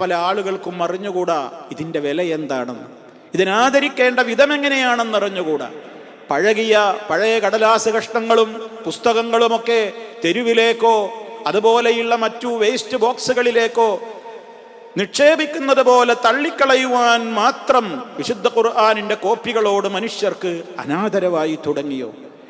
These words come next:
എവിടെ എത്തി നമ്മുടെ സമുദായം? എന്താണ് പിന്നെ ഇത് ചെയ്യേണ്ടത്? കൂട്ടത്തിൽ ഞാൻ അതും സൂചിപ്പിക്കുകയാണ്. പഴകിയ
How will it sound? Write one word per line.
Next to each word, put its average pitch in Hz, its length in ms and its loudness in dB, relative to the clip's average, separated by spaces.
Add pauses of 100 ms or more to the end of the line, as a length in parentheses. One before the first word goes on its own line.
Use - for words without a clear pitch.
(100)
എവിടെ 269 260 2
എത്തി 262 200 -4 (100)
നമ്മുടെ 220 340 0
സമുദായം? 180 480 -2 (560)
എന്താണ് 254 380 4
പിന്നെ 262 180 -2 (100)
ഇത് 247 80 -2 (120)
ചെയ്യേണ്ടത്? 240 500 0 (180)
കൂട്ടത്തിൽ 214 400 -4 (100)
ഞാൻ 196 200 -4
അതും 185 240 -10
സൂചിപ്പിക്കുകയാണ്. 160 840 -6 (480)
പഴകിയ 214 380 2